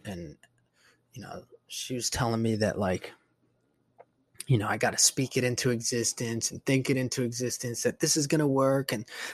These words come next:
this is gonna be great. And, right. And it's like, look, I'm a, I'm a pretty realistic person. I'm, I can be very hopeful, right?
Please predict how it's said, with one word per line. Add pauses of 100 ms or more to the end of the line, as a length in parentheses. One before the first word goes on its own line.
this
is
gonna
be
great.
And, (480)
right.
And
it's
like, (420)
look,
I'm
a, (720)
I'm
a
pretty
realistic
person.
I'm, (300)
I
can
be
very
hopeful, (880)
right?